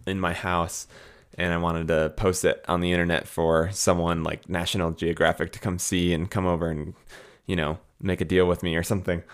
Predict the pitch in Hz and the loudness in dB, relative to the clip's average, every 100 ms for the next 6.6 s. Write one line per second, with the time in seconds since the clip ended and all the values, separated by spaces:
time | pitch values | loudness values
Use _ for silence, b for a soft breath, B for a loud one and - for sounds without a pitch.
0 | B B B - 95 90 82 - _ _ | B B B -4 0 0 0 -6 _ _
1 | _ _ _ - 117 120 117 113 104 107 | _ _ _ -2 4 6 8 6 8 6
2 | 90 85 - 110 117 117 - 104 107 107 | 6 4 4 6 8 6 6 4 4 4
3 | 90 80 78 87 - - - 76 87 98 | 4 4 4 0 -4 -8 -2 0 4 4
4 | 101 - 85 82 - _ _ _ _ - | 4 4 6 4 0 _ _ _ _ -4
5 | - 92 95 90 92 95 90 85 101 90 | -2 -2 0 0 2 2 2 0 2 4
6 | 95 - - 87 82 - | 2 0 4 6 4 0